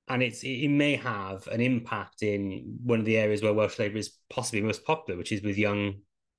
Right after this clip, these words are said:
young families. So it's, it, it puts them in a really tricky political bind.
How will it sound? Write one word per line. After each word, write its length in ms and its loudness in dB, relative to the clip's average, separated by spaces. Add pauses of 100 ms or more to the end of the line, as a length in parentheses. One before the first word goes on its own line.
(140)
young 300 0
families. 560 -2 (400)
So 360 4
it's, 200 -2
it, 100 -2
it 240 -2
puts 180 2
them 100 4
in 60 6
a 60 6
really 460 8
tricky 400 -2
political 680 0
bind. 560 -2